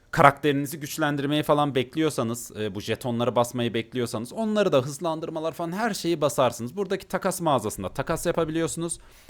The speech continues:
Ha, buradakiler neden kilitli? En kudretli imparatorluk unvanını kazanan, yani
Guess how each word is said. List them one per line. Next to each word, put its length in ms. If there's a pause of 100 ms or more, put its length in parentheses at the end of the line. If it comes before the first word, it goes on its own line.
(180)
Ha, 160
buradakiler 540
neden 320
kilitli? 520 (420)
En 300
kudretli 500
imparatorluk 560 (120)
unvanını 680
kazanan, 560
yani 240